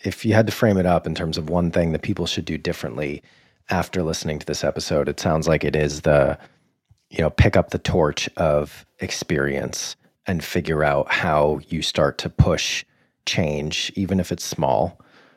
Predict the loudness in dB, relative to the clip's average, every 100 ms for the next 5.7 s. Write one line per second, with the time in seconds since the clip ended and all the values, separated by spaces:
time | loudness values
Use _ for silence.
0 | _ -2 0 0 0 -2 -2 -2 -4 -4
1 | -2 0 2 4 6 6 6 2 0 0
2 | -4 -4 -2 0 0 0 -4 -8 _ _
3 | -2 0 0 0 0 0 0 0 0 -2
4 | -2 -2 -2 2 2 2 -2 0 0 0
5 | -2 -2 -4 -6 -2 -2 -2